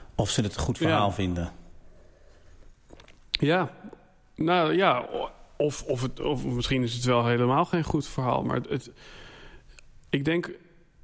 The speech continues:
Speaker 2: als je, eh, als je maar lang genoeg ergens voor hebt geknokt,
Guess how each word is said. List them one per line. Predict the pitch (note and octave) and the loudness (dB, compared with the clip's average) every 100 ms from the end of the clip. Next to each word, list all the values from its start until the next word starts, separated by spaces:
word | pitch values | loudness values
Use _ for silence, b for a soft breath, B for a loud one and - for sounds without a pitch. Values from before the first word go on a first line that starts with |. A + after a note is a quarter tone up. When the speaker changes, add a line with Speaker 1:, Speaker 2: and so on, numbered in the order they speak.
| - | 0
Speaker 2:
als | D3 D3 | 0 2
je, | D#3 - - - - - - E2+ - - - | 0 0 0 -2 -2 -4 -4 -6 -8 -16 -4
eh, | |
als | D3 C#3+ | -2 0
je | |
maar | D#3 D3+ | 0 2
lang | F3 G3 | 2 0
genoeg | - E3 E3 | 0 0 0
ergens | D#3+ E3 D3+ - | 0 -2 -2 -2
voor | D#3 | 0
hebt | D3 - | 0 -2
geknokt, | C3 - E3 A#2 - - | -4 0 2 2 -2 -16